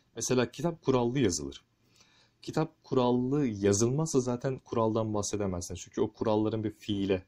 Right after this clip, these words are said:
dökülmesi lazım. Kurala uyulması lazım ki şunu demeniz lazım. Bakın bu kitapta kural var.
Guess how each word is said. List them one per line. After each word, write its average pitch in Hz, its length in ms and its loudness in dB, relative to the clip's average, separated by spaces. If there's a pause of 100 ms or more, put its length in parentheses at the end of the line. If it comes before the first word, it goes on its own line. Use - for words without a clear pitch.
(140)
dökülmesi 85 500 -4
lazım. 80 340 -6
Kurala 98 380 0
uyulması 98 520 -2
lazım 98 360 -4
ki 160 260 -8 (420)
şunu 110 260 0
demeniz 85 380 0
lazım. 80 260 -4
Bakın 95 240 -6
bu 98 40 -8
kitapta - 400 -8
kural 82 380 -2
var. - 240 -12